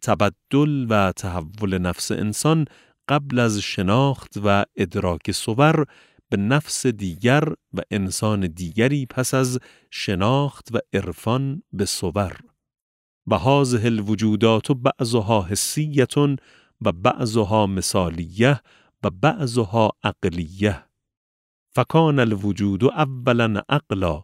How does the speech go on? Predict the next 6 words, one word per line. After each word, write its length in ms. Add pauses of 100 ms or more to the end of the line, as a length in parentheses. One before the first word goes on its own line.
(320)
ثم 560
نفسا 960 (400)
ثم 720 (140)
حسا 640 (540)
ثم 480
مادة 800